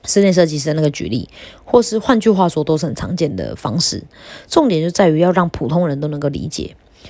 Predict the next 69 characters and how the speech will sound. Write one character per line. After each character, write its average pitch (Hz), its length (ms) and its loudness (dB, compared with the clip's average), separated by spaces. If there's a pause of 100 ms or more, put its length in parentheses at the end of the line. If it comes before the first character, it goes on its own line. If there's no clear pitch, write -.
(140)
因 294 120 4
为 311 60 6
用 294 140 6
手 165 160 2
机 180 160 -2
阅 214 160 6
读 156 180 -4
的 156 80 2
特 185 220 2
性 180 180 -2
就 165 120 0
是 156 200 -4 (200)
很 - 180 0
快 190 220 0
速 180 160 -4
但 165 160 0
碎 170 200 2
片 143 200 -2
化。 - 240 -4 (880)
根 233 180 4
据 214 380 -2
研 165 200 4
究 208 120 6
显 160 160 -2
示， 160 100 0
我 160 60 4
们 151 60 -2
的 156 80 2
注 175 140 0
意 165 40 4
力 160 100 2
只 123 100 -2
有 143 40 -2
八 139 240 -2
秒， - 240 -8 (320)
大 277 140 4
多 254 120 4
数 240 200 2
人 151 100 2
都 160 80 -2
是 147 80 -8
一 - 100 -4
目 185 180 2
十 - 300 -4
行， - 260 -8 (240)
比 - 80 -4
较 190 100 4
没 180 100 0
有 156 60 -2
在 156 120 0
思 - 240 -4
考。 - 260 -8 (440)
所 - 180 2
以 233 200 4
如 220 140 2
果 226 100 8
概 226 160 4
念 220 140 2
太 214 120 4
过 208 120 0
复 202 180 -2
杂， 165 200 0
就 151 100 0
会 156 60 4
直 - 100 -4
接 104 100 0
被 127 100 4
跳 - 260 2
过， - 240 -6